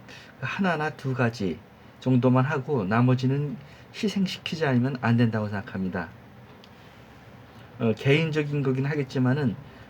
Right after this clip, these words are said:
나는 요 기억하기 쉬운 이름, 이것이 가장 중요하다고 생각합니다.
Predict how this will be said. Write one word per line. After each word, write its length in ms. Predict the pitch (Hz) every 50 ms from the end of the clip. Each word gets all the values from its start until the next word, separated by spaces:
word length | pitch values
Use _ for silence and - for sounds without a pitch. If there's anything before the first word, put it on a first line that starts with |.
| - - -
나는 360 | 123 127 139 151 160 151 139
요 180 | 131 135 131 131 - - -
기억하기 840 | - - - - 143 143 147 139 139 - - - 151 143 131 135 151 147
쉬운 460 | - - - - - 190 180 160 139
이름, 240 | 123 107 98 80 76 - - - - - - - - - - - - - - - -
이것이 280 | 143 143 143 135 135 170
가장 540 | - - - 131 - 165 156 156 156 156 147
중요하다고 540 | - - - 147 147 143 135 131 131 123 120
생각합니다. 680 | 113 120 117 107 - - 104 98 92 117 120 107 98